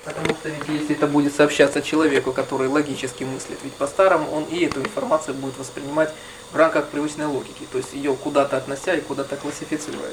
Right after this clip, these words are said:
То есть в этом плане, безусловно, между всеми учителями стоит чрезвычайно сложная задача. Вот описывать словами то, что словами описать нельзя.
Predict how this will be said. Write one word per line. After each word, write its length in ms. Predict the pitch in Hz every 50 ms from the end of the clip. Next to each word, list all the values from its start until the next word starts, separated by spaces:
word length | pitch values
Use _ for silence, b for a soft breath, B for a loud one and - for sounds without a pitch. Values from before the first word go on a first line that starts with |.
| - -
То 60 | -
есть 120 | - - - B B B B B B B
в 60 | - 160
этом 220 | 175 180 185 160
плане, 320 | - 180 180 180 180 165 151 143
безусловно, 500 | 147 147 151 143 - - 180 160 156 151
между 260 | 151 151 147 147 151 147
всеми 240 | - 202 190 180
учителями 500 | 170 147 135 - - 156 151 170 170 160
стоит 240 | 151 - 156 151 147 - -
чрезвычайно 540 | - 143 147 156 160 156 - - - 127 123
сложная 400 | 123 - 131 123 - - - 139
задача. 400 | 123 127 127 - - - - -
Вот 220 | - - - -
описывать 520 | - - - - - 302 - - 135 131 -
словами 380 | - - - - - - -
то, 200 | - - 190 190
что 280 | 190 - - 147 139 131 B B B B B B - - - -
словами 380 | 147 143 151 156 151 151 147
описать 380 | 135 - 143 135 - 151 - 160
нельзя. 260 | 151 147 139 -